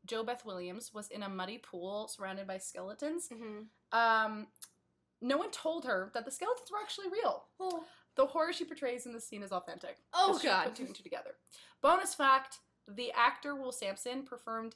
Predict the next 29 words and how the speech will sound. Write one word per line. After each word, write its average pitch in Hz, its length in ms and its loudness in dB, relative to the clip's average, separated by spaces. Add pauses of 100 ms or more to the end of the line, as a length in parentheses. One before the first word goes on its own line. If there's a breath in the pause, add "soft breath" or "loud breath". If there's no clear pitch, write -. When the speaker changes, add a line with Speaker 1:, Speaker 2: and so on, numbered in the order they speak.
Speaker 1:
in, 208 360 -6 (320)
he, 262 160 -8
he's 240 180 -8
also 196 240 -8
in 202 60 -8
the 214 60 -6
movie, 165 340 -10 (280 soft breath)
performed 254 380 -2
an 233 160 -6
exorcism 233 640 -4
on 214 120 -4
the 214 60 -8
set 226 320 -2
of 185 120 -12
the 185 60 -14
sequel 214 680 -2
after 202 200 -4
Speaker 2:
What? 359 100 -6
Speaker 1:
hearing 330 260 -2
about 233 260 -2
the 214 80 -6
use 202 260 -8
of 190 100 -10
human 196 220 -10
skeletons 175 440 -8
in - 60 -20
the - 80 -18
first - 200 -20
film. - 140 -18